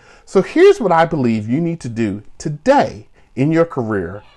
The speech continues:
to make sure that you are slaying it at work. Number one, you need to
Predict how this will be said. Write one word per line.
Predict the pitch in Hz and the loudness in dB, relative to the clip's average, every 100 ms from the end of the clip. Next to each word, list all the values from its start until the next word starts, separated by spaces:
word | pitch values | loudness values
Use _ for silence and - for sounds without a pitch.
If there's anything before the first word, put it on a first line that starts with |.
| _ - | _ -6
to | 151 | 0
make | 151 143 | 0 0
sure | 170 131 | -2 -2
that | 101 - | -2 -8
you | 104 | -8
are | |
slaying | - - 120 113 104 | -8 -6 -2 -2 -2
it | 85 - | -6 -12
at | - - | -14 -14
work. | 104 - - _ _ _ _ _ _ _ _ - - _ | -14 -16 -18 _ _ _ _ _ _ _ _ -20 -20 _
Number | 160 180 175 | 0 2 2
one, | 165 214 294 285 | 0 0 0 0
you | 214 | 0
need | 170 | -2
to | 135 | -6